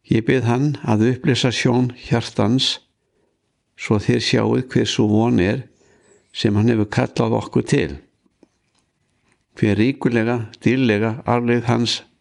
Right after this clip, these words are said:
ætlar okkur meðal hinnar heilugu, og hve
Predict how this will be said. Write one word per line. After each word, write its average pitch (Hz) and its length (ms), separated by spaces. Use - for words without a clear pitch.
ætlar 120 480
okkur 113 320
meðal 113 300
hinnar 117 320
heilugu, 98 480
og 107 160
hve 123 100